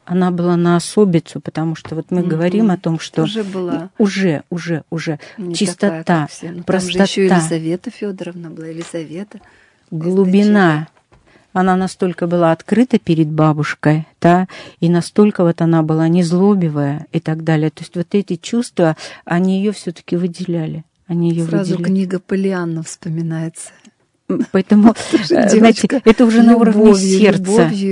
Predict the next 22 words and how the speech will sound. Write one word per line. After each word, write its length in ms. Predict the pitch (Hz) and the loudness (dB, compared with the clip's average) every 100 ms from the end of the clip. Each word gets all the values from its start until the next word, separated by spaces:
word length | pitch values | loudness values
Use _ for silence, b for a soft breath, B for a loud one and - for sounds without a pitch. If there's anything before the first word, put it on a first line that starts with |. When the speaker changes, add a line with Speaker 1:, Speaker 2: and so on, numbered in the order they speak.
| 185 | -2
Speaker 2:
и 20 | |
радостью, 720 | 185 185 185 - - 185 190 B B B B B B _ | -4 -4 -6 -12 -12 -10 -10 B B B B B B _
Speaker 1:
На 120 | 190 190 | -6 -4
уровне 300 | 175 180 190 | -2 0 0
Speaker 2:
а, 20 | 180 | 0
Speaker 1:
сердца 440 | - 247 214 202 | 0 0 0 2
и 40 | |
на 200 | 185 185 185 | 4 4 4
уровне 460 | 185 180 180 170 | 4 4 6 4
Speaker 2:
могла 140 | 170 175 | 4 4
Speaker 1:
любви. 360 | 180 170 165 151 | 4 6 6 6
Speaker 2:
сердца 420 | 151 - - 175 - _ _ _ B B | 4 -8 -14 -14 -16 _ _ _ B B
Speaker 1:
Ну, 100 | 214 | 0
возвращаясь 540 | 190 196 190 190 190 180 | 2 2 2 2 2 2
к 20 | |
Speaker 2:
растопить. 240 | 180 226 | 2 4
Speaker 1:
Алекс, 460 | 247 180 - - - B B B _ | 4 2 -2 -12 -14 B B B _
конечно, 580 | 180 185 180 - 175 170 | -2 -2 -2 0 0 0
этот 280 | 180 - - | -4 -4 -4
ребёнок 480 | 175 180 233 190 - | -4 0 0 0 -2
очень 320 | - - 170 | -6 -2 0
рано 460 | 175 220 254 262 | 2 4 4 2